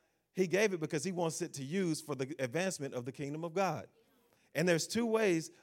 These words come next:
or your mental capacity, that we have to think about that God wants to use. The first thing is this, is your testimony. You should always be ready to pull a trigger and share with someone your testimony. Like, real quick.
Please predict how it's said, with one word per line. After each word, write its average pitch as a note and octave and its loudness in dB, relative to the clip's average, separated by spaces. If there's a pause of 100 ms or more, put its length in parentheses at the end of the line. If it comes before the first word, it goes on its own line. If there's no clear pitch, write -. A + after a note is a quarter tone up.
or D3+ 2
your D3 6
mental F#3+ 4
capacity, F3 2
that C#3+ 2
we E3+ 4
have D#3+ 4
to C#3 -14
think F#3 -4
about C3 -2
that B2+ -6
God C#3+ 2
wants C#3 -2
to C3+ -8
use. C3+ 0 (240)
The C3 0
first A3 2
thing D#3+ -2
is C#3 -6
this, E3 0
is A#2 -6
your A#2+ -4
testimony. G#2+ -6 (2000)
You G#3+ 0
should F#3 -2 (100)
always G3 2 (1080)
be D3+ 2
ready F#3 2
to B2 -6 (140)
pull G3+ 6
a F#3+ 0
trigger D3 0 (180)
and C3 -2
share F#3+ 0
with D#3+ -2
someone C3+ -2
your B2 0
testimony. A2 -6 (1500)
Like, D3+ 2
real G3 10
quick. A2 -2